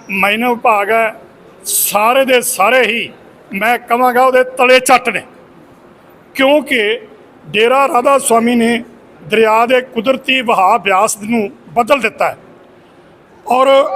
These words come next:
ਹਜ਼ਾਰਾਂ ਏਕੜ ਜ਼ਮੀਨ ਦੇ ਉੱਤੇ ਨਜਾਇਜ਼ ਕਬਜ਼ਾ ਕਰ ਗਿਆ, ਨਜਾਇਜ਼ ਬੰਨ੍ਹ ਬਣਾ ਕੇ। ਹੁਣ ਅੱਜ ਮੌਕੇ ਦੇ ਉੱਤੇ ਵੀ ਉਹ ਦਰਿਆ ਦੇ ਸੱਜੇ ਪਾਸੇ ਪੱਥਰ ਤੇ ਮਿੱਟੀ ਪਾ ਕੇ ਤੇ ਦਰਿਆ ਦਾ ਜਿਹੜਾ ਵਹਾਅ ਆ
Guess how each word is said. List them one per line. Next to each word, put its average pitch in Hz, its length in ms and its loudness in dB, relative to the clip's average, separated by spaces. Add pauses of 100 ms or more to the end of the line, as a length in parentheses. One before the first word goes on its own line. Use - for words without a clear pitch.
ਹਜ਼ਾਰਾਂ 240 380 0 (180)
ਏਕੜ 247 260 -4
ਜ਼ਮੀਨ 226 360 0
ਦੇ 247 60 0
ਉੱਤੇ 233 320 -2
ਨਜਾਇਜ਼ 214 420 -4
ਕਬਜ਼ਾ 226 360 -2
ਕਰ 220 200 -4
ਗਿਆ, 233 280 -2 (300)
ਨਜਾਇਜ਼ 214 320 -2
ਬੰਨ੍ਹ 240 200 0
ਬਣਾ 190 220 -2
ਕੇ। - 180 -14 (800)
ਹੁਣ 294 180 2 (220)
ਅੱਜ 240 160 -2
ਮੌਕੇ 220 420 0
ਦੇ 269 100 0
ਉੱਤੇ 262 280 -2
ਵੀ 196 300 -4 (720)
ਉਹ 262 160 2
ਦਰਿਆ 208 480 0
ਦੇ 254 120 2
ਸੱਜੇ 247 380 -2
ਪਾਸੇ 233 400 0 (720)
ਪੱਥਰ 240 400 -2 (840)
ਤੇ 240 100 4
ਮਿੱਟੀ 214 360 -4
ਪਾ 214 280 0
ਕੇ 226 300 -2
ਤੇ 233 200 -2 (480)
ਦਰਿਆ 202 280 0
ਦਾ 226 120 0
ਜਿਹੜਾ 233 240 0
ਵਹਾਅ 196 380 0
ਆ 185 180 0